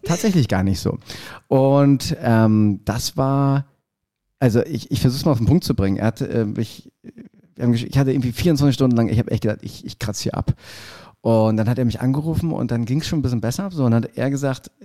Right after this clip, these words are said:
„Du, wenn du mich fragst, ob ich meditiere“, hat er zu sich gesagt, warum auch immer er es gesagt hat, äh, „dann sag ich dir ja und nein. Entweder ich mach's, ich mach's vierundzwanzig Stunden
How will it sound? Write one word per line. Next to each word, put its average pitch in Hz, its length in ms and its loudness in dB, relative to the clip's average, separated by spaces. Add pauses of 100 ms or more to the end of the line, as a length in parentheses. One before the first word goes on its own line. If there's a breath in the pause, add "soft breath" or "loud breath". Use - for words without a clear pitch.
(120)
„Du, 120 180 0
wenn 127 100 4
du 123 60 4
mich 151 220 0
fragst, - 460 -6
ob - 140 -2
ich - 300 -4 (540)
meditiere“, 120 720 2 (120)
hat 110 120 -8
er 107 160 -4
zu - 160 -8
sich 104 220 -6
gesagt, 104 340 -6 (640 loud breath)
warum 123 240 2
auch 110 100 0
immer 110 140 0
er 101 60 0
es - 120 -6
gesagt 92 180 -8
hat, 92 80 -12 (400 loud breath)
äh, 110 220 2
„dann 113 160 2
sag 117 180 0
ich 120 80 -4
dir 120 100 -2
ja 107 180 4
und 104 100 4
nein. 95 280 2
Entweder 110 420 0
ich - 140 -6
mach's, 117 260 -4 (180)
ich - 180 -10
mach's 120 180 -2
vierundzwanzig 131 400 0
Stunden 208 500 0